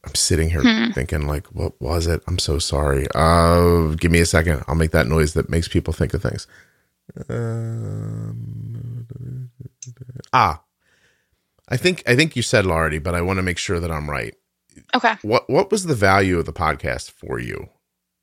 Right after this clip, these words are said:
Speaker 2: Oh, okay. So this podcast has been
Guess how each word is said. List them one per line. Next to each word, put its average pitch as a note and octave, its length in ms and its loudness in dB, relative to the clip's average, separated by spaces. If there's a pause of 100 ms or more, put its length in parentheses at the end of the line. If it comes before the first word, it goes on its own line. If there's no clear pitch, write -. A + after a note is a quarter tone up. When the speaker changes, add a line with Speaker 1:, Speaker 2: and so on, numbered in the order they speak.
(100)
Speaker 2:
Oh, C4+ 460 2
okay. A3 440 -6 (280)
So D4+ 220 0
this G4 180 2
podcast C4 800 2 (800)
has C#4 260 2
been A#3+ 600 0